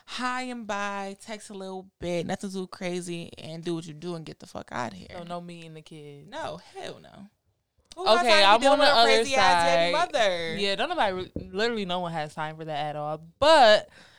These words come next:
Speaker 2: they've been talking for, what, she say eight months, and they was talking
Speaker 1: That
Speaker 2: since
Speaker 1: ain't
Speaker 2: during
Speaker 1: nothing.
Speaker 2: quarantine.
Speaker 1: That ain't nothing.
Speaker 2: If y'all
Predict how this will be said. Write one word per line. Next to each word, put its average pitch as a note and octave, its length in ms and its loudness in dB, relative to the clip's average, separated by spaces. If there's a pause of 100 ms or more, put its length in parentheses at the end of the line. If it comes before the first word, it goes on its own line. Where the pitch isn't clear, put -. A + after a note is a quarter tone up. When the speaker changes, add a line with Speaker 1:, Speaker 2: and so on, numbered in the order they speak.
(160)
Speaker 2:
they've C4 140 -2
been D#4 140 -6
talking C#4+ 340 0
for, G#3 300 -2
what, E3+ 200 0
she A#3 140 -8
say D#3+ 480 -6
eight G#3 240 -6
months, G3+ 300 -8
and F#3 100 -12
they F3+ 80 -10
was F3+ 100 -12
talking G3 260 -8
Speaker 1:
That F#3 80 -14
Speaker 2:
since F4+ 180 0
Speaker 1:
ain't D4+ 100 0
Speaker 2:
during G3+ 140 0
Speaker 1:
nothing. G#3 160 2
Speaker 2:
quarantine. A3 640 2
Speaker 1:
That C#4+ 140 0
ain't F#3+ 300 -4
nothing. F3 400 -6
Speaker 2:
If - 200 -6
y'all F#4 120 0